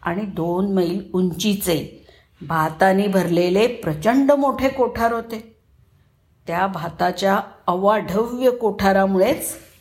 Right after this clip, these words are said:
त्या नावाला भातगाव हे नाव पडलेलं होतं. आणि त्याच्या शेजारी दुसरं गाव होतं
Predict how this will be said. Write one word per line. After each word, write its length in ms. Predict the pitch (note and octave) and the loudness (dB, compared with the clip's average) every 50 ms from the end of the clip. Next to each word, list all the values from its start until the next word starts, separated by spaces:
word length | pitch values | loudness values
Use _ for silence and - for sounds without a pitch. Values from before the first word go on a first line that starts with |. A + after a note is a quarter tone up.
| _ _ _ | _ _ _
त्या 140 | - G3 G3 | 0 2 2
नावाला 420 | F#3+ F#3 F3+ F3+ F3+ F3+ G3+ B3+ C#4 | 2 2 2 2 2 2 2 2 0
भातगाव 640 | B3+ F#3+ C3 D3 D#3 D3 - - E3 F#3 F3+ F3 | -2 -4 -4 -2 -2 -2 -2 0 2 4 4 4
हे 160 | E3+ D#3+ E3+ E3 | 2 0 -2 -2
नाव 220 | D#3 D#3+ D#3+ D#3 | -2 -2 -4 -4
पडलेलं 440 | D#3 D#3+ D3+ C3+ C#3 C#3+ C#3 C#3 C#3 | -6 -8 -8 -8 -8 -8 -8 -8 -8
होतं. 240 | C#3+ C#3+ - - - - - _ _ _ _ _ _ _ _ _ _ _ _ _ | -10 -10 -12 -16 -16 -18 -20 _ _ _ _ _ _ _ _ _ _ _ _ _
आणि 160 | - C4+ C#4 C4+ | -2 -2 0 2
त्याच्या 280 | - A#3+ G#3 G3 A#3+ C4 C4 | 2 2 2 2 0 0 0
शेजारी 480 | - B3 A3+ A3 A3+ B3 C4+ D4+ D#4+ | 2 0 2 2 2 2 2 2 -2
दुसरं 460 | C#4 C4 D4 C#4 D4 - F4 E4 D#4+ | -2 -2 -4 -2 -2 0 2 2 2
गाव 260 | D4 B3+ G3 F3+ E3 D3+ | 4 2 2 2 0 -2
होतं 300 | D#3 D3 D3 D3 - | -4 -6 -8 -10 -14